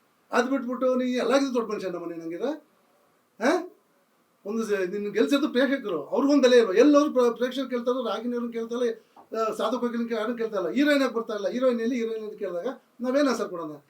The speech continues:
ನಾವು ತಡ್ಕೊಂಡು ಹೋಗ್ಲಿ. ಫಸ್ಟ್ ಇದಕ್ಕೆ ಬಂದಿದ್ದೀನಿ ಅಂತ ಹೇಳ್ತೀವಿ, ಫಸ್ಟ್ ರಿಲೀಸ್ ಮಾಡಿದಾಗ ಬರೀ ಎರಡ್ ಸಲ ಬಂದಿದೆ ಅಷ್ಟೇ. ಸೆಕೆಂಡ್ ಇದ್ರಲ್ಲಿ at least ಒಂದೇ ಒಂದು ಪೋಸ್ಟ್ ಹಾ-, ಹಾಕೊಂಡ್ಬಿಟ್ಟು ನಾ ಎಲ್ಲರೂ ಕಥೆ ಹೇಳ್ಕೊಂಡ್ ಬಂದ್ರೆ ಬರ್ತಾ ಇದೀನಿ, ಬರ್ತಾ ಇದೀನಿ ಅಂತ ಅಂತಂದ್ರೆ ಈ ಅಮ್ಮಂಗಾರ ಎಲ್ಲಂಗದ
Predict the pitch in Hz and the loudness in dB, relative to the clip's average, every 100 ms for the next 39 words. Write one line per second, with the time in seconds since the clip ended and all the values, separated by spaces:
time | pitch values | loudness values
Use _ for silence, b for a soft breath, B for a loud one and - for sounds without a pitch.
0 | _ _ 180 277 285 240 233 226 214 196 | _ _ 0 2 4 2 2 0 0 -2
1 | - _ _ 220 214 269 269 247 247 240 | -4 _ _ -4 0 2 2 2 0 0
2 | 226 214 196 196 220 202 214 220 214 - | -2 -2 -6 -6 -8 -6 -6 -6 -8 -2
3 | 247 240 233 220 233 226 226 220 226 226 | 2 2 2 0 -4 -4 -6 -6 -6 -6
4 | 262 269 b b 202 226 233 233 196 170 | -6 -8 b b -2 0 2 2 0 -4
5 | 156 160 156 202 240 269 226 196 196 247 | -6 -6 -6 -2 0 0 0 -2 -4 -4
6 | 214 208 247 254 240 226 214 214 214 202 | -4 0 2 2 0 -2 -4 -8 -6 -8
7 | - - - 202 208 175 208 285 285 b | -10 -16 -16 -10 -10 -8 -4 -4 -4 b
8 | b b 220 214 202 262 269 254 214 240 | b b -4 -2 2 4 4 4 2 2
9 | 233 220 226 233 196 196 220 226 226 196 | 2 -4 -4 -2 -2 -2 -4 -4 -4 -6
10 | 214 226 220 214 208 202 208 233 277 - | -8 -8 -10 -12 -12 -12 -8 -4 -4 -6
11 | _ 202 208 254 254 202 233 247 247 233 | _ -4 0 2 2 2 2 0 2 2
12 | 226 202 | 2 -2